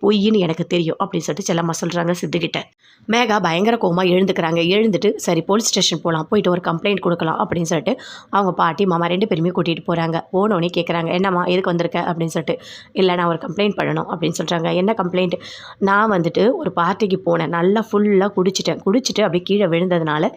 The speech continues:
சித்துக்கு ஃபோன் பண்ணி சொல்லியிருக்காங்க என்னை வந்து தூக்கிட்டு போக சொல்லி, அவனும் தூக்கிட்டு போயிருக்கான், போயிட்டு என்னை ஏதோ பண்ணிட்டு இருக்கான்,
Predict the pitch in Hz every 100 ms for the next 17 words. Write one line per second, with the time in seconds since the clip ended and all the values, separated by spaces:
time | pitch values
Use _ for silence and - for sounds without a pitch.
0 | - 208 185 220 175 196 208 190 165 175
1 | 165 175 165 160 165 - - - 208 208
2 | 170 180 196 190 180 170 156 - 160 175
3 | - - - 185 202 226 233 202 196 190
4 | 175 185 185 - 165 180 202 202 190 233
5 | 180 170 170 220 185 180 180 165 160